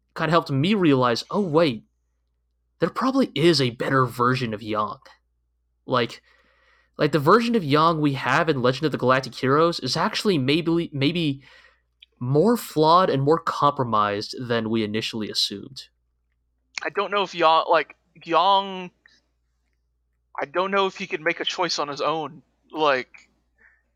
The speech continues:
Speaker 2: he needs to, <laughs> he needs to be pushed into those situations.
Speaker 1: He,
Speaker 2: Like
Speaker 1: he's reactive.
Speaker 2: Yeah, he's, he's reactive. That's exactly
Speaker 1: You know,
Speaker 2: what it is.
Speaker 1: like,
Speaker 2: Like,
Speaker 1: like,
Speaker 2: when
Speaker 1: like, like, we can,
Speaker 2: at the end
Speaker 1: sorry,
Speaker 2: of
Speaker 1: go
Speaker 2: User
Speaker 1: ahead.
Speaker 2: Loan, at the end of User Loan,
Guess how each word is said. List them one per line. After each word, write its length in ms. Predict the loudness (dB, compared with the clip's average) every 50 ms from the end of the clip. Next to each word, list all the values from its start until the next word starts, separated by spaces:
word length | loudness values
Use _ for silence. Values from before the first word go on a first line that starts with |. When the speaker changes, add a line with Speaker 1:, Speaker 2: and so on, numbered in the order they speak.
| _ _ _
Speaker 2:
he 220 | _ -10 -8 -8 -8
needs 640 | -6 -4 -4 -2 -4 -4 -6 -6 -8 -6 -6 -8 -10 _ _ _ _ _ _ _ _ _ _ _ -6
to, 140 | -6 -6 -6 -6 _ _ -8 -8 -8 -8 -8
<laughs> 400 | -12 -14 -18 -20 -20 -20 -20 _
he 100 | -8 -6
needs 240 | -4 -2 -2 -2 -2
to 60 | -4
be 60 | -6 -8
pushed 420 | -6 -2 0 0 0 -2 -6 -8
into 200 | -10 -10 -6 -4
those 200 | -2 -2 -2 -2
situations. 880 | -6 -6 -4 -2 0 0 0 -2 -4 -6 -8 -8 -8 -12 -18 -18 -20 _ _ _ _ _ _ _
Speaker 1:
He, 80 | -8 -8
Speaker 2:
Like 120 | -6 -4
Speaker 1:
he's 220 | 0 0 0 0 2
reactive. 680 | 2 2 2 2 2 0 -2 -6 -8 -8 -8 -14 -20 _ _ _ _ _ _ -10 -4 -2
Speaker 2:
Yeah, 220 | 0 0 0 -2 -4 -4
he's, 260 | -8 -8 -8 -10 -14 -10
he's 220 | -6 -6 -4 -2
reactive. 420 | 0 0 0 0 -2 -6 -18 -14 -6
That's 360 | -4 -4 -4 -4 -6 -12 -12
exactly 520 | -16 -18 -10 -4 -2 -2 -2 -2 -2 -2
Speaker 1:
You 40 | 0
know, 140 | 2 4 4
Speaker 2:
what 80 | 2 2
it 60 | 2
is. 40 | 2
Speaker 1:
like, 220 | 2 0 0 -2
Speaker 2:
Like, 100 | -4 -4
Speaker 1:
like, 120 | -4 -2 0
Speaker 2:
when 100 | 2 2
Speaker 1:
like, 120 | 2 2
like, 240 | 2 2 2 0 0
we 160 | -4 -6 -2
can, 200 | 0 0 0 0 -2
Speaker 2:
at 60 | -4
the 120 | -4 -4
end 80 | -2 0
Speaker 1:
sorry, 180 | 2 0 0
Speaker 2:
of 60 | 0 0
Speaker 1:
go 80 | -2
Speaker 2:
User 100 | 0 2
Speaker 1:
ahead. 180 | 2 2 2 0
Speaker 2:
Loan, 180 | -2 -6 -8 -12 _ _ -20 -18
at 80 | -8
the 60 | -6 -6
end 100 | -6 -4
of 60 | -6 -6
User 220 | -6 -4 -4 -2
Loan, 400 | 0 2 2 2 0 -2 -6